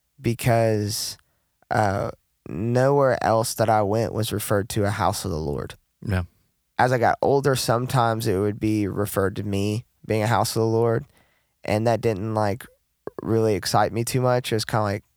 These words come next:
Speaker 1: "Cool. Uh, I don't really, you must not know me 'cause I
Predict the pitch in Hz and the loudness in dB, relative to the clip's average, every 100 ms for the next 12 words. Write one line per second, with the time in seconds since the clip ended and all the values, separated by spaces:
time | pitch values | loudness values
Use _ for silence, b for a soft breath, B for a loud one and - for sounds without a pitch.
0 | _ - 110 107 131 147 - _ _ _ | _ -6 0 2 0 -2 -8 _ _ _
1 | _ _ _ _ _ - 101 95 104 - | _ _ _ _ _ -4 -2 0 -2 0
2 | 110 110 - - 107 107 104 92 120 - | 0 0 -4 -4 0 0 0 -2 -6 -12
3 | _ _ _ _ _ _ _ - 107 120 | _ _ _ _ _ _ _ -8 -2 0
4 | - 90 87 107 117 123 - 117 104 - | 0 -2 0 0 0 -2 0 -2 0 0
5 | 101 104 | 2 2